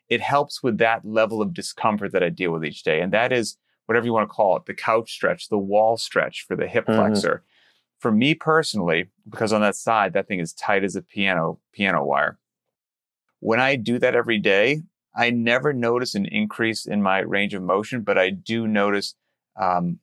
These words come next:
Speaker 1: less tension in my low back. And when I don't do it,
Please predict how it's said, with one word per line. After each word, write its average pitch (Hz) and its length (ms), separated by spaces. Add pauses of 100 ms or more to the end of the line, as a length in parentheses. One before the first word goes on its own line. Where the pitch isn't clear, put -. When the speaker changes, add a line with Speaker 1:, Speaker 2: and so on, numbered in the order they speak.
(260)
Speaker 1:
less 104 600
tension 107 460
in 98 180
my 92 160
low 90 340
back. - 460 (200)
And 98 260
when 95 100
I 92 120
don't 113 380
do 143 160
it, 170 160